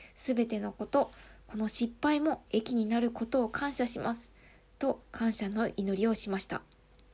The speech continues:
そうすると、まず自分が完全に悪かったにもかかわらず、言い訳をしてしまったことに気づかされ、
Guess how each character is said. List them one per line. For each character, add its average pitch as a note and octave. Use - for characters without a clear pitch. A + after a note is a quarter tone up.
そ -
う A3+
す B3+
る B3
と、 C4
ま A3
ず G#3
自 G3+
分 A#3+
が C4+
完 C4
全 C#4
に C4+
悪 C4
か B3
っ A#3
た G#3
に G3+
も A#3+
か -
か G#3
わ G#3
ら A3
ず、 -
言 G#3
い G#3
訳 G#3+
を G#3
し -
て A3+
し A#3+
ま A#3+
っ A#3+
た B3
こ A#3+
と C4+
に B3+
気 A#3
づ A3
か A3+
さ A#3+
れ、 A3